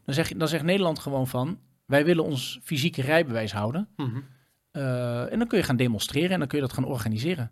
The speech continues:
Speaker 2: Ja.
Speaker 1: En je ziet aan het voorbeeld met die Duitse klimaatbelastingen, of tenminste die, die, eh, die, die, eh, niet, sorry, niet de, de, eh, dat, maar dat, dat natuur-, dat, dat, dat natuurfonds, dat dan heel veel
Speaker 2: Ja.
Speaker 1: weerstand krijgt in Duitsland, omdat ze
Speaker 2: Ja.
Speaker 1: zeggen, "Nou, leuk dat groene, maar het wordt nu wel heel duur allemaal."
Speaker 2: Ja.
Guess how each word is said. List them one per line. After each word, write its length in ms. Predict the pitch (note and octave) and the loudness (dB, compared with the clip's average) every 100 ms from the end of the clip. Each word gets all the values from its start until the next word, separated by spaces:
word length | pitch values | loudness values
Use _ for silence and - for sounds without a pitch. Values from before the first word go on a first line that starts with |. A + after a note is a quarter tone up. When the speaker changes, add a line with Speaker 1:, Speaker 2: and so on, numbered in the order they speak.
| _ | _
Speaker 2:
Ja. 240 | - C3+ - | 2 2 2
Speaker 1:
En 100 | C#3+ | 2
je 80 | B2+ | 4
ziet 200 | G#3 G#3+ | 4 2
aan 80 | |
het 100 | D#3 | 0
voorbeeld 380 | - F#3+ A3+ C#4+ | 2 4 4 4
met 160 | G#3+ D3 | 0 -2
die 100 | D3+ | 0
Duitse 320 | D3 F3 - | 4 4 2
klimaatbelastingen, 760 | - C#3+ D#3+ F#3 F3 - G3 G3 | -4 0 0 2 0 0 -2 -4
of 60 | |
tenminste 300 | D#3 E3 C#3+ | -2 -2 -2
die, 240 | D3 D3 D3+ | -2 -4 -4
die, 440 | C#3+ C#3+ C#3 C#3+ | -4 -4 -4 -2
eh, 320 | C#3 C3 C3 B2+ C3 - _ _ _ _ _ _ _ _ - | -2 0 0 -2 -6 -16 _ _ _ _ _ _ _ _ -10
die, 220 | C3 D#3+ | -6 -4
die, 140 | D3 E3 | -2 0
eh, 40 | E3 | 0
niet, 240 | E3+ F3 | 2 0
sorry, 220 | - E3+ C#3+ | 0 0 2
niet 180 | D#3+ | 2
de, 100 | D#3+ | 2
de, 520 | C#3 C#3 C3+ C3 C3+ - | 2 2 4 2 0 -4
eh, 60 | C#3 | -8
dat, 120 | - C3 | -8 -10
maar 140 | - C#3 | -8 -8
dat, 120 | C#3 | -6
dat 160 | - C3 | 0 0
natuur-, 340 | C#3 - F3 - | 2 2 0 2
dat, 180 | E3 D3+ | 0 0
dat, 140 | C#3+ - | -2 -2
dat 220 | - D3+ | -2 0
natuurfonds, 600 | C#3 C3 F#3+ F#3+ G#3+ D4 | 0 2 2 4 0 0
dat 140 | - D#3+ | -2 -4
dan 100 | D3 | 0
heel 100 | D#3+ | 4
veel 80 | |
Speaker 2:
Ja. 80 | C#3 | 6
Speaker 1:
weerstand 320 | B2+ F#3 - | 6 4 0
krijgt 260 | C#3 C#3+ C3 | -4 -2 0
in 60 | B2 | 2
Duitsland, 440 | C3+ F3 F#3+ G3+ | 4 4 2 -2
omdat 180 | F3+ D3 | -2 0
ze 60 | E3 | 4
Speaker 2:
Ja. 60 | |
Speaker 1:
zeggen, 220 | B2 C#3 | 4 2
"Nou, 120 | D#3 C#3 | 0 2
leuk 160 | F3 | 2
dat 140 | D#3+ C3 | 0 -4
groene, 300 | - D3+ C3+ | -2 -2 2
maar 120 | C#3 | 2
het 80 | C3+ | 2
wordt 160 | C#3+ | -2
nu 80 | D#3+ | -2
wel 100 | D3 | 0
heel 180 | C#3+ D#3+ | 0 2
duur 180 | E3 E3 | 2 2
allemaal." 420 | E3 D#3+ F3+ A3 | 2 0 0 0
Speaker 2:
Ja. 220 | D#3 C#3+ | 4 4